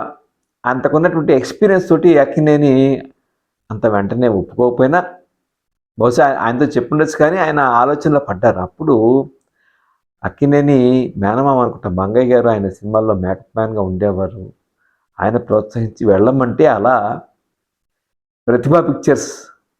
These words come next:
ఆఫీస్‌కి అక్కినేని వెళ్ళారు. ఆ సీతారామ జన్మం తీయటం జరిగింది. అప్పుడు ఎందుకు అంత ఇదిగా ఘంటసాల బలరామయ్య గారు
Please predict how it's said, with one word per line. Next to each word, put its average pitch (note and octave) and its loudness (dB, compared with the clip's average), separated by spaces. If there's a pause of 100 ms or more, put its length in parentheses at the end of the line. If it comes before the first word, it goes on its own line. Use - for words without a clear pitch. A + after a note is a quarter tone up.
(300)
ఆఫీస్‌కి A#2 0
అక్కినేని G#2 -6
వెళ్ళారు. G2+ 2
ఆ A2+ 4
సీతారామ A2 -2
జన్మం F#2+ -4
తీయటం G2+ -6
జరిగింది. A#2 -2 (300)
అప్పుడు E3+ 2 (540)
ఎందుకు F3 2
అంత F#3+ 2
ఇదిగా F3+ 4
ఘంటసాల E3 2
బలరామయ్య D#3 2
గారు D3 2